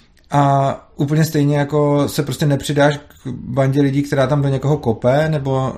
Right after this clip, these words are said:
se nepřidáš k bandě lidí, která tam prostě zrovna rozmlacuje výlohu, i když víš, že to stejně se stane a že už to prostě n-, jako rozmlátěj, nebo toho člověka prostě, tak, tak úplně stejně tak je spousta anarchistů, kteří řeknou,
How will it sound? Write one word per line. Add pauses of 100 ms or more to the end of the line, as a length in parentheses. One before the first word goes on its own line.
se
nepřidáš
k
bandě
lidí,
která
tam
prostě
zrovna
rozmlacuje
výlohu, (400)
i
když
víš,
že
to
stejně
se
stane
a
že
už
to
prostě
n-, (120)
jako
rozmlátěj,
nebo
toho
člověka
prostě, (800)
tak, (180)
tak
úplně
stejně
tak (140)
je
spousta
anarchistů,
kteří
řeknou,